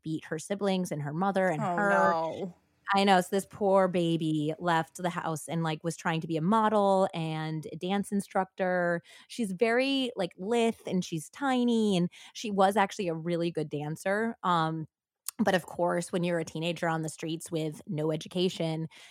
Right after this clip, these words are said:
Speaker 1: you end up falling into the world of seedy strip clubs, you know? She's had a hard time of it, and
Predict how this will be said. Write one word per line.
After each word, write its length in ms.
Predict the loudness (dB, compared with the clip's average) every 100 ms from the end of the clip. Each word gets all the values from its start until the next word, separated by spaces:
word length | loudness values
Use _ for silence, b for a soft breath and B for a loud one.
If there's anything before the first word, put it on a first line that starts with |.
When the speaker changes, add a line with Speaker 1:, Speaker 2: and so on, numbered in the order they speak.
| -6
Speaker 1:
you 200 | -2 4
end 180 | 4 4
up 160 | 0
falling 320 | 2 2 2
into 760 | 2 0 2 2 4 4 2 -2
the 260 | -6 -2 -2
world 540 | 0 0 2 0 -2 -2
of 340 | 0 0 -2
seedy 300 | -8 -6 -4
strip 240 | -2 -2 -2
clubs, 320 | -6 -6 -8
you 80 | -8
know? 360 | -4 -2 -4 -6 -10
She's 240 | -4 -4
had 160 | 2 4
a 80 | 4
hard 220 | 4 2
time 420 | 0 0 0 -4 _
of 140 | -2 0
it, 280 | -2 -4 -2
and 280 | 0 0 0